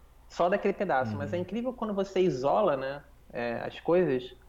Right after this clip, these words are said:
Speaker 1: como o, fica muito, é,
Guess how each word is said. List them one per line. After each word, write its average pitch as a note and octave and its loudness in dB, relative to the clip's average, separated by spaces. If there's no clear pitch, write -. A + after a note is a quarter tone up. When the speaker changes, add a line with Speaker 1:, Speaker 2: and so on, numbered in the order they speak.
Speaker 1:
como F3 2
o, D3 0
fica F3 -2
muito, F#3 4
é, D#3 4